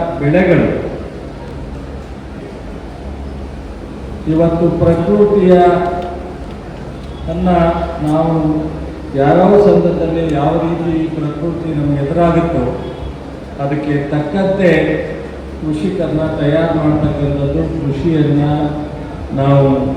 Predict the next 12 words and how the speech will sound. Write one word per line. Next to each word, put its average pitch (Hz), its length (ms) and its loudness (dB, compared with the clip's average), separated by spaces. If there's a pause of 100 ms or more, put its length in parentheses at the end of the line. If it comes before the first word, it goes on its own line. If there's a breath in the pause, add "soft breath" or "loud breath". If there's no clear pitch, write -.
(1400)
ಮಾಡ್ತಕ್ಕಂಥದ್ದು 147 840 2 (140)
ಬಹಳ 127 140 2 (180)
ಮುಖ್ಯವಾದ 131 500 4 (920)
ಶ್ರಮ, 151 240 4 (840)
ರೈತರ 151 380 2 (800)
ಒಂದು 143 240 6 (400)
ಬದ್ಧತೆ 160 480 6 (800)
ಇವತ್ತು 135 300 0 (160)
ಮುಖ್ಯವಾದದ್ದು 131 720 2
ಅನ್ನೋದನ್ನ 123 480 -2
ನಾವೆಲ್ಲರೂ 123 480 0 (680)
ಗಮನಿಸಬೇಕಾಗಿದೆ. 117 720 -2